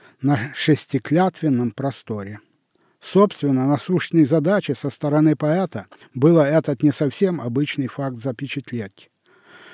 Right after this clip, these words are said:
что чрезвычайно трудно, ибо между вождем Богом и самодостаточным поэтом, дистанцированным от народа и от неоднозначно оцениваемого авторитета вождя,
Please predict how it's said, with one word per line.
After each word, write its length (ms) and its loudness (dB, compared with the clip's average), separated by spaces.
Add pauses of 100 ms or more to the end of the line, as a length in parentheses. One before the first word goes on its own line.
(160)
что 420 4
чрезвычайно 800 6
трудно, 540 0
ибо 340 2
между 340 6
вождем 520 6
Богом 380 2
и 100 -6
самодостаточным 1040 0
поэтом, 680 -2
дистанцированным 1120 2
от 160 -10
народа 560 2
и 80 0
от 300 -2 (340)
неоднозначно 1000 4 (120)
оцениваемого 1500 6 (180)
авторитета 800 4
вождя, 560 2